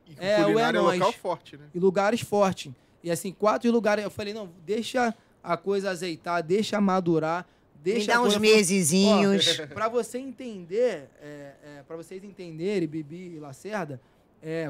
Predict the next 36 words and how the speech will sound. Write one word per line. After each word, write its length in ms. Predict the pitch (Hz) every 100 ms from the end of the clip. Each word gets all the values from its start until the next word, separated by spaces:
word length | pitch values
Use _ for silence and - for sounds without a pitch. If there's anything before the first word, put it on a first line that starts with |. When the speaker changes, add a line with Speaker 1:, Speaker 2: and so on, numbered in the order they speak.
| -
Speaker 2:
quando 240 | 208 262
a 60 | 247
gente 220 | 233 226
lançou 320 | 220 190 202
o 40 | 196
primeiro, 760 | 196 180 185 226 233 220 180
o 80 | 190
primeiro 480 | 170 214 202 240 311
videozinho 840 | 208 254 233 190 208 202 147 143 147
do, 380 | 170 170 160 143
do 120 | 160
É 100 | 170
Nós, 560 | 156 175 220 190 - - _ _ _ _ -
é, 340 | 170 180 175
bateu 520 | 151 196 185 - 226 202
mais 280 | 202 226
de 40 | 226
setenta 480 | 220 208 208 220 214
mil 160 | 208
visualizações, 1040 | 196 208 190 196 196 175 - 180 220 214 - _ _ _ -
com 100 | 196
não 100 | 208
sei 220 | - 214
quantos 300 | 208 220 -
comentários. 840 | - 208 208 180 - 175 208 233 196
Speaker 1:
O 500 | - _ _ - -
primeiro, 420 | 196 208 220 220
Speaker 2:
E, 180 | 214 214
Speaker 1:
gente. 100 | 208 -
Speaker 2:
e 120 | 214
muita 400 | 208 254 311 302
loucura, 500 | 247 202 - 226 196
assim, 280 | 165 240 220
muita 400 | 175 220 262 240
loucura 480 | 190 - 185 185 160
mesmo, 400 | 175 208 160